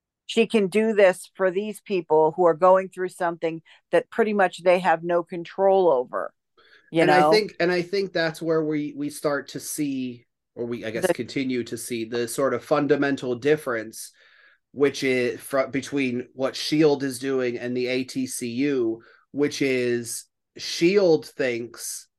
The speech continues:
Speaker 2: that peop-, the, that the Inhumans can be, I don't wanna say reformed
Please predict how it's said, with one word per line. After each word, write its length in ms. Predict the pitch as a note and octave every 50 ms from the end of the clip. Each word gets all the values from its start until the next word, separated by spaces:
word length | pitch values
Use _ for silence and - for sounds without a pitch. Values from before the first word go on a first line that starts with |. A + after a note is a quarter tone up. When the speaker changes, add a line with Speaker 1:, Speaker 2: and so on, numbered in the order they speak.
| _ _ _ _ _ _ _ _ _ _ _ _ _ _ _ _ _ _ -
Speaker 2:
that 580 | B2+ B2+ A#2+ D3 C#3 C3 C3 B2+ B2 A#2+ - _ _ _ _ _ _ _ _ _ _ _ _ _ _ _ -
peop-, 320 | - F3 E3+ D#3+ - _ _
the, 260 | - C3+ D3 C#3+ C#3+ A#2
that 160 | C#3 C3+ B2+
the 160 | C#3+ C#3 C#3+
Inhumans 720 | C#3 D3 D3 D3 - D3+ D3 C#3+ C3+ C3+ C3 B2+ C3 B2 -
can 320 | - - D3 C#3 C3 C3 B2+
be, 640 | B2 C3 C3 C3 C3 B2+ B2 B2 A#2+ A#2+ A2+ A#2 _ _ _ _ _ _ _ _ _ _ _ _ _ _ _ _ _ _ _ _ _ _ _ _ _ _ _ _ _ - - - - - _ _ _ _ _ _ _ _ _ _ _ _
I 60 | - B2
don't 100 | B2+ B2+
wanna 120 | C3+ C3+
say 180 | B2 - C3+ B2+
reformed 760 | A#2 C3 B2+ A#2+ - - A#2+ A#2 A2 G#2+ G#2+ A2 G#2+ -